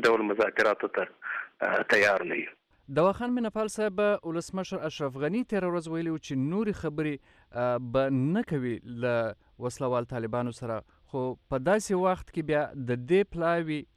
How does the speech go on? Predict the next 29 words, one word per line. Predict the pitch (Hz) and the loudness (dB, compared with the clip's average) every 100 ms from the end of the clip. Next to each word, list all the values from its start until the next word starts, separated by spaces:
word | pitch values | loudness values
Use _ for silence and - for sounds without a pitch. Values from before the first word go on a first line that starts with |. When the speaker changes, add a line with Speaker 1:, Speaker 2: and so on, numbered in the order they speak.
| - | -16
Speaker 2:
چې | - 120 117 | -6 -4 -2
د | 117 | -4
طالبانو | - 117 120 135 135 127 | -4 -4 -2 0 0 -2
د | 117 | -4
قطر | - 139 120 | -6 -8 -6
دفتر | 110 - 160 160 | -6 -4 -4 -2
ځ-، | 160 151 - | 0 -2 -4
راغلی | 131 139 143 156 147 | -2 0 0 0 -2
پاکستان | - 131 120 131 - 190 214 | -4 -8 -6 -8 -4 0 0
ته، | 190 185 - - - - - | 0 -2 -4 -20 -20 -20 -10
د | 135 | 0
افغانستان | 156 156 175 180 - 262 302 | 2 2 0 -2 -2 0 0
د | |
حکومت | 208 156 160 151 143 | 0 -2 -2 -2 -2
لپاره | 127 120 110 - _ _ | -4 -2 -4 -8 _ _
دا | 127 139 147 131 | -2 2 4 2
څه | - 185 | -2 0
معنا | 156 123 104 | 0 0 -2
لري؟ | 92 - _ _ _ _ - - - - - - | -6 -10 _ _ _ _ -2 -2 -2 -6 -4 4
Speaker 1:
ا، | 151 151 147 139 139 135 135 135 | 6 8 6 6 4 6 4 6
د، | 139 127 | 6 6
د | |
افغانستان | 135 - 139 156 151 | 2 2 2 4 4
ولسمشر، | 143 139 - 156 156 147 | 6 4 4 4 4 2
ا، | 135 - _ - _ _ 107 107 107 101 98 98 101 98 | 2 -8 _ -20 _ _ -4 0 2 4 2 4 4 6
وړمه | 120 127 127 123 | 6 6 6 6
ورځ | 127 131 - - - - | 6 2 -2 -14 -12 -4
په | 117 | -2
ښکاره | - 110 | 4 4